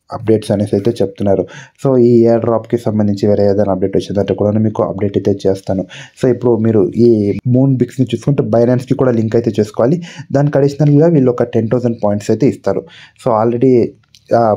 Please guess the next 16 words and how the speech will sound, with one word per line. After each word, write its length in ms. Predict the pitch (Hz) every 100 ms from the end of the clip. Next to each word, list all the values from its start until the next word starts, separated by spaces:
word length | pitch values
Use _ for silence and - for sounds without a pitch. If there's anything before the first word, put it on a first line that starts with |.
| - _ -
చూసుకుంటే 360 | - 117 123 113
పాయింట్స్ 380 | - 107 110 -
కలెక్ట్ 320 | 113 107 110
చేసి 140 | 113
పాయింట్స్ 400 | 127 101 107 110
కూడా 160 | - 117
ఇంక్రీజ్ 340 | 107 98 107
అయితే 200 | 107 104 110
చేసుకోవచ్చు. 680 | 104 101 - 104 98 - 147 151 - -
So 200 | - 151 120
ఈ 120 | 120 123
ఎయిర్ 220 | 123 123
డ్రాప్ 260 | 131 123
వర్త్ 200 | 127 - - _ _ -
మీ, 220 | 135 135
మీరు 320 | 131 139 135